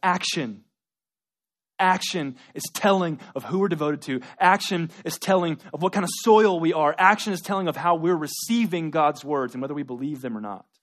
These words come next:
So the last question is this. What on earth does this have to do with us?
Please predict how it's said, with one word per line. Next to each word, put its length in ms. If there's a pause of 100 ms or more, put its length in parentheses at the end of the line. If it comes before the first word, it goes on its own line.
(4000)
So 200
the 120
last 280
question 480
is 160
this. 260 (360)
What 200
on 80
earth 300 (240)
does 80
this 120
have 260
to 80
do 360 (200)
with 480 (640)
us? 240